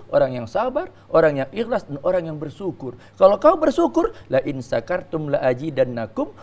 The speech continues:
wa la in kafartum inna azabi lasyadid." Barang siapa yang bersyukur kepada Allah, Allah akan tambah. Tapi jika kau ingkar dan kufur, azabku sangat pedih. Hadirin yang berbahagia,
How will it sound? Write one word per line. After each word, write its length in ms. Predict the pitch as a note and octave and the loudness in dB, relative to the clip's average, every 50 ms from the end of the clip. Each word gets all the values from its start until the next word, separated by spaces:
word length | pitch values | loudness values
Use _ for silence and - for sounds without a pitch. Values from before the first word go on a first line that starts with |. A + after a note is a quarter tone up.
| - - | -16 -4
wa 160 | D3+ C#3+ C#3+ C3+ | 2 4 4 4
la 80 | C3+ | 4
in 160 | - C3+ B2 | -4 -4 -10
kafartum 560 | A#2 - B2 - - C#3+ C#3 C#3 - C#3+ C3+ C3+ - | -6 -8 -8 -4 -4 -6 -6 -4 -10 -10 -10 -10 -10
inna 240 | C3+ B2+ A#2+ A#2+ - | -10 -8 -8 -8 -8
azabi 320 | A2+ A2+ A2+ A2 G#2 G#2+ | -8 -8 -8 -10 -10 -10
lasyadid." 480 | G#2 G2+ G2+ G2 F#2+ - G#2+ G2+ - - | -10 -10 -10 -10 -8 -8 -10 -10 -8 0
Barang 240 | B2+ D#3 F3+ G3 F#3+ | 2 2 2 2 -2
siapa 400 | - - C4 D#4 D#4+ E4+ E4 D4+ | 0 0 0 0 2 -2 -2 -2
yang 100 | C4 G#3+ | -2 -2
bersyukur 560 | G3 A3+ G#3+ - - F#3+ F3 - C#4+ D#4 - - - - - - | -4 -6 -6 -8 -10 -12 -10 -10 -12 -12 -12 -14 -16 -20 -20 -6
kepada 380 | - - - - B2 A#2+ A2+ | -6 -6 0 0 -2 -2 0
Allah, 400 | - - G3 A#3 C4+ E4+ F#4+ - - - | 2 2 2 2 2 -4 -6 -6 -2 -2
Allah 180 | D3+ D#3 E3+ E3+ E3 | -2 0 0 -2 -4
akan 160 | F#3+ E3+ D#3 | -4 -8 -8
tambah. 400 | - G#3 F3+ D#3+ C3+ - - - - - - | -6 -6 -6 -6 -6 -8 -12 -12 -12 -20 -18
Tapi 320 | - - B2+ - - C3+ C3 | -8 -8 -8 -8 -8 -8 -8
jika 260 | C#3+ C3+ - B2+ A#2+ | -8 -4 -2 -2 -2
kau 220 | - A#2+ A#2+ - | 2 0 -2 0
ingkar 400 | - G#3+ A3+ A3+ - A3+ A3+ A3+ | 0 -2 -2 0 0 0 0 2
dan 180 | - - D3+ D3 | 2 0 0 0
kufur, 480 | - - A3+ A#3+ - - C4+ C#4 - - - - - | 0 -2 -2 -2 0 0 0 0 -2 -6 -16 -14 -8
azabku 400 | - A#2+ A#2+ C3 - - - B2 | -8 -4 -4 -4 -6 -6 -14 -14
sangat 320 | A#2 - A#2 G#2 G#2 G2+ - - - | -10 -10 -10 -10 -10 -14 -14 -18 -14
pedih. 300 | - A2+ G2+ - E2+ - - - - - - - - _ - - - - - - - - - - - | -14 -12 -12 -12 -16 -16 -18 -20 -20 -20 -20 -20 -20 _ -20 -20 -20 -20 -20 -20 -20 -20 -20 -20 -20
Hadirin 500 | - - C#3+ C#3+ C3+ D#3 D#3+ D#3+ F#3 F#3+ | -14 -6 -4 0 2 2 4 4 2 0
yang 100 | F#3 E3+ | 0 0
berbahagia, 800 | D#3+ E3 E3+ E3 E3 E3+ E3 F3+ F3+ E3+ F3+ G3 A3+ B3 - | 2 4 4 6 6 4 6 4 2 2 2 0 0 0 -2